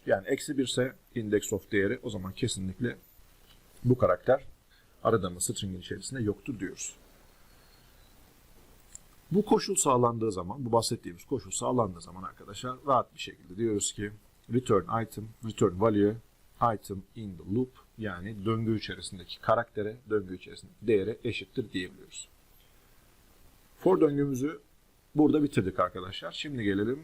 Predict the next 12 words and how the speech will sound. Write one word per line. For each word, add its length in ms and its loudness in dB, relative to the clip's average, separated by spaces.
return 440 2
bölümüne. 320 -2
Şimdi 280 -2
bizim 220 -2
burada 240 4
return 480 0
value 360 6
değerimize 540 0
herhangi 440 -2
bir 80 -4
değer 200 4
atanmış 460 0